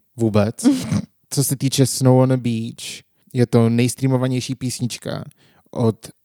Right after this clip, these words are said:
Speaker 1: ženský kolaborace zpěvaček
Speaker 2: Mhm.
Speaker 1: vůbec.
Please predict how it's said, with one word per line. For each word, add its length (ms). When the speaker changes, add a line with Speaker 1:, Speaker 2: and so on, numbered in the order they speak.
Speaker 1:
ženský 440
kolaborace 840
zpěvaček 640
Speaker 2:
Mhm. 440
Speaker 1:
vůbec. 580